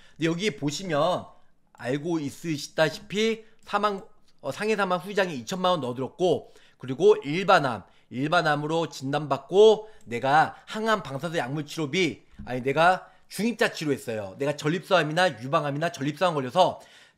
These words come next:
중입자 치료했어요. 오천만 원 나왔으면 내가 먼저 병원비를 쓰고 그 다음에 오천만 원 청구하면 오천만 원 실손 보상으로 나온다는 겁니다. 내가 예를 들어서 키트루타 일단은, 어,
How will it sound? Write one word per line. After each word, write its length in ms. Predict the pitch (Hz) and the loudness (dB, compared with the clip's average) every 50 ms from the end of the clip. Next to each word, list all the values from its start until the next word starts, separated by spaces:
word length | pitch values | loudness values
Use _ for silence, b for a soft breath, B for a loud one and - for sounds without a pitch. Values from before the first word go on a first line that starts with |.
| B _ _ _ | B _ _ _
중입자 400 | - 165 208 233 220 240 214 - | -4 -2 -2 0 2 0 0 0
치료했어요. 640 | - 151 151 135 - - 113 107 104 98 95 - b b b _ | 0 0 0 0 0 -2 -6 -8 -6 -8 -10 -14 b b b _
오천만 520 | 113 139 160 156 - 240 214 220 220 196 | -4 -4 -4 -2 -2 -2 0 2 2 2
원 100 | 160 156 | 2 2
나왔으면 420 | 143 143 143 - 185 175 185 180 | 0 0 0 0 -2 -2 -2 -2
내가 240 | 135 131 127 143 156 | -2 -2 0 0 0
먼저 260 | 143 135 127 143 139 | 0 0 -2 -2 -4
병원비를 440 | - 139 127 135 151 151 - 147 147 | -2 -4 -2 -2 -2 -2 -2 -4 -4
쓰고 680 | 143 - 262 269 190 170 156 170 202 226 220 220 B B B B B | -4 -4 -6 -4 -2 0 4 6 8 6 6 6 B B B B B
그 100 | - 127 | -6 -4
다음에 240 | 123 123 131 143 131 - 120 | -4 -2 -2 -4 -6 -6 -8
오천만 480 | 131 139 - 196 180 170 160 151 147 | -8 -8 -6 -8 -4 -2 -2 0 0
원 180 | 156 180 190 190 | 0 -2 -2 -4
청구하면 680 | - - 233 226 190 190 160 143 139 160 190 214 196 B B B B B | -6 -8 -8 -2 0 0 2 2 2 2 2 0 0 B B B B B
오천만 520 | - 120 123 - - 180 160 143 131 127 143 | -10 -10 -10 -6 -6 -4 -4 -2 -4 -2 -4
원 100 | 165 165 | -4 -6
실손 380 | - - 220 - - 214 180 | -6 -10 -10 -2 0 0 0
보상으로 720 | - - 131 131 151 139 135 131 151 196 233 233 208 B B B B B B B | 0 -6 -2 0 0 0 0 2 4 6 6 6 4 B B B B B B B
나온다는 600 | 113 131 143 165 214 220 208 190 175 156 143 113 | 0 4 6 6 6 6 4 4 2 2 0 -4
겁니다. 520 | 113 107 110 101 - 101 95 87 82 - _ B B B B B | -6 -6 -8 -10 -10 -12 -12 -14 -16 -20 _ B B B B B
내가 200 | - 220 247 254 | 4 6 6 6
예를 200 | 190 165 190 214 | 6 4 2 0
들어서 400 | 226 214 - 196 196 208 196 - | 0 0 2 4 4 4 2 0
키트루타 680 | - 269 - - 269 254 - - 214 185 127 107 - - _ _ _ | -4 -8 -8 -6 -8 -8 -2 4 4 4 4 2 -4 -14 _ _ _
일단은, 540 | - 151 143 190 170 160 190 220 208 - - - _ _ _ _ _ | -10 0 2 2 2 2 0 -2 -4 -4 -8 -18 _ _ _ _ _
어, 240 | - 135 135 139 | -2 2 2 2